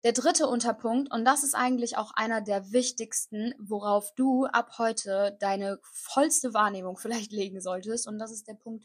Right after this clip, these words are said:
wie redest du mit dir selbst? Wie redest du mit dir selbst? Ich sehe es so oft, dass Menschen so negativ mit sich selbst reden. Negativer als mit jeglichen Feinden teilweise. Sie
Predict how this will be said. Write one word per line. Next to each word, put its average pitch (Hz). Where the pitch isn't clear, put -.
wie 240
redest 220
du 202
mit 196
dir 185
selbst? -
Wie 262
redest 269
du 226
mit 220
dir 208
selbst? 240
Ich 233
sehe 208
es 214
so 208
oft, 202
dass 196
Menschen 202
so 214
negativ 226
mit 196
sich -
selbst 180
reden. 190
Negativer 262
als 220
mit 240
jeglichen 254
Feinden 269
teilweise. 190
Sie 240